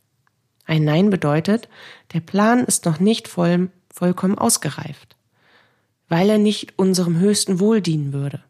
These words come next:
Und das wiederum bedeutet, wir haben diesen Plan nicht in Verbindung mit unserem höheren Selbst und aus unserem Herzen heraus gestrickt,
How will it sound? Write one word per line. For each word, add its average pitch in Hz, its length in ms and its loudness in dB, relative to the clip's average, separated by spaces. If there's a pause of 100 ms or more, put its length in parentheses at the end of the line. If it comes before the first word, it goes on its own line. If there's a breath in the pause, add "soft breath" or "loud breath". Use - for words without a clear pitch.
(920 loud breath)
Und 190 160 0
das 330 200 0
wiederum 180 320 2
bedeutet, 170 520 -2
wir 180 160 0
haben 233 240 2
diesen 175 260 -2
Plan 196 400 0
nicht 185 220 -2
in 175 80 -6
Verbindung 185 500 0
mit 175 160 -10
unserem 160 400 -4
höheren 151 380 -4
Selbst 214 440 0
und 165 140 -4
aus - 160 -10
unserem 143 320 -6
Herzen 170 400 0
heraus 165 380 0
gestrickt, 175 420 -4